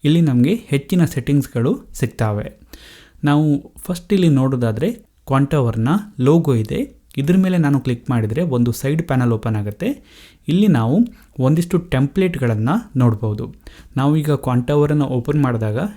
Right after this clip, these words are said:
ಹೇಗೆ ಒಂದಿಷ್ಟು ಚಾರ್ಟ್‌ಗಳು ಮತ್ತು ಒಂದಿಷ್ಟು ಪ್ಯಾನೆಲ್‌ಗಳು ಬಂದವು, ಅದು Quantava-ನವರು ನಮಗೆ ಡೀಫಾಲ್ಟ್ ಆಗಿ ಕೊಟ್ಟಿರುವಂತಹ ಒಂದು ಪ್ಯಾನೆಲ್. ಅದೇ ರೀತಿ ಹಲವಾರು ಪ್ಯಾನೆಲ್‌ಗಳು, ಹಲವಾರು ಟೆಂಪ್ಲೇಟ್‌ಗಳನ್ನು ಇಲ್ಲಿ Quantava-ನವರು ಡೀಫಾಲ್ಟ್ ಆಗಿ ಕೊಟ್ಟಿದ್ದಾರೆ.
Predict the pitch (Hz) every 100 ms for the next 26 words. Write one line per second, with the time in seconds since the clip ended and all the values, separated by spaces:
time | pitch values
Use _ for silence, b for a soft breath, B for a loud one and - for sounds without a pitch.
0 | - - 135 139 127 131 131 135 - 120
1 | 123 131 127 123 120 - 120 - - -
2 | 127 127 - 120 120 123 131 127 117 117
3 | 110 175 285 B B B B B _ _
4 | 131 139 254 - 120 123 135 139 139 131
5 | 123 120 113 117 262 - - 120 143 170
6 | 151 139 127 123 123 113 117 110 107 110
7 | 139 233 - 120 110 135 240 - 120 104
8 | - - B B B - 127 160 190 139
9 | - 196 - B B - 135 156 185 196
10 | 175 135 139 139 131 - - - 143 156
11 | 175 170 135 120 151 123 113 110 117 117
12 | 110 131 214 - - 120 127 131 120 110
13 | 120 240 - 113 120 131 131 117 107 101
14 | 202 - - 117 110 107 - -